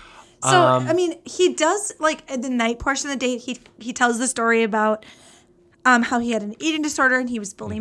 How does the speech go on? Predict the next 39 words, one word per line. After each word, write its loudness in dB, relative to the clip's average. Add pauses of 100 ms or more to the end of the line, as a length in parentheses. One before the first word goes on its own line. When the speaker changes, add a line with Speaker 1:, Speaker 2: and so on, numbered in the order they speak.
Speaker 2:
Mm-hmm. -12
Speaker 1:
for -8
fifteen -6
years, -4
or -12
ten 0
to -2
fifteen 0
years. 2
I 4
was 0
kind -2
of -4
unsure -4
about -6
the -12
timeline. -6
Like, -6 (540)
I 8
appreciate 0
that -2
he -2
opened -6
up -8
about 0
that. 2 (580)
Um, 2 (240)
I 2
still -2
don't -2
think, -6
like, -4 (1160)
I 2
just -4
don't -2
think -8
he's -6
fully -4
there -8